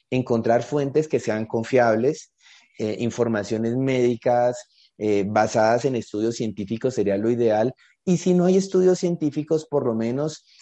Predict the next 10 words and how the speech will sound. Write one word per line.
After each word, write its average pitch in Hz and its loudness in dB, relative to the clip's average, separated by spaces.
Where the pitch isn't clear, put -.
eh, 110 -4
de 123 0
un 131 0
tipo 147 0
de 147 4
profesional 123 -2
que 135 -4
no 113 -2
sea 113 2
alarmista. 117 -2